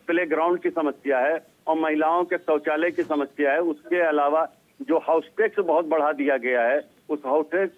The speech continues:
को कम करना, आधा करना और साप्ताहिक बाजार वालों की समस्या को, अ,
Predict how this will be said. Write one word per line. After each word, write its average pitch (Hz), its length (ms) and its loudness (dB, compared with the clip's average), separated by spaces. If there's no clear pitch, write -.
को 175 100 0
कम 156 200 -4
करना, 151 300 -2
आधा 143 280 0
करना 139 440 -2
और 185 400 2
साप्ताहिक 156 680 0
बाजार 160 360 2
वालों 165 260 2
की 160 120 -2
समस्या 151 460 -2
को, 165 320 2
अ, - 360 -10